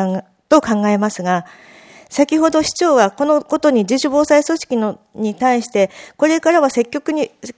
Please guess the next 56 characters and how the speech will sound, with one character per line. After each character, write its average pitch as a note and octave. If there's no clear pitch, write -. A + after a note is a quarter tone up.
積 -
極 E4
的 D#4+
に F4
動 C4
い B3+
て B3
い A#3
く B3+
と -
い A#3
う、 F3+
あ G3
の、 F#3+
前 A3+
向 C4
き C4
な C4+
ご B3+
答 D#4
弁 C4
を G3+
い F#3
た G3+
だ G#3+
き G#3+
ま A#3
し A#3
た G3+
の E3
で、 E3+
こ D4+
の D#4+
こ F4+
と F#4+
に D4+
つ -
い C4
て C#4+
市 -
長 A3+
の G#3
考 -
え F3
を A#3
お G#3
聞 -
き F3
し -
た E3
い D#3
と -
思 G3
い D3+
ま D3
す。 -